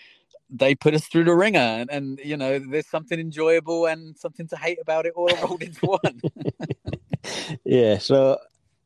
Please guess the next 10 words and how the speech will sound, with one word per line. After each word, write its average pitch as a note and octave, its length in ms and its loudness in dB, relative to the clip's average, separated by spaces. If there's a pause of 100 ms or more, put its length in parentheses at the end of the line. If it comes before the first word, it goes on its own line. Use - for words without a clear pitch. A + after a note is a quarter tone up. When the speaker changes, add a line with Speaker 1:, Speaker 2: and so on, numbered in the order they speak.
(340)
Speaker 2:
like D#3+ 140 6
I - 40 0
said, C3 280 0
to - 100 -6
me, C3+ 420 2
anybody C3 440 2
who's A#2 160 0
watching A#2 320 -6
the A2 100 -8
highlights A2 680 -6